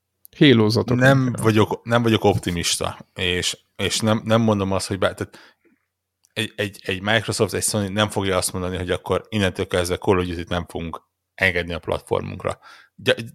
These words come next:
Speaker 2: és nem csak azért, mert, mert pénzkérdés, hanem azért, mert ezt nem, nem lehet jól lekommunikálni a játékosoknak, a, a vásárlóiknak.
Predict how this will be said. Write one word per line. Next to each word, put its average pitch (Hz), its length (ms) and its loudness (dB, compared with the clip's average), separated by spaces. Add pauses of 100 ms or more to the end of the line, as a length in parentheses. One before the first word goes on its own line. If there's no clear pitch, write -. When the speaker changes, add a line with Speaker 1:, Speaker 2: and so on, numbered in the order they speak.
(140)
Speaker 2:
és - 140 0
nem 151 140 4
csak 143 160 2
azért, 117 360 6
mert, 107 360 0 (140)
mert 101 460 -2 (480)
pénzkérdés, 107 640 0
hanem 107 300 -2
azért, 107 520 0
mert 104 160 -2
ezt - 160 -4
nem, 120 220 2
nem 120 360 0
lehet 101 320 -2
jól 101 220 2
lekommunikálni 92 720 -4
a 95 40 -4
játékosoknak, - 800 -8 (680)
a, - 240 -4
a 107 40 -4
vásárlóiknak. - 800 -6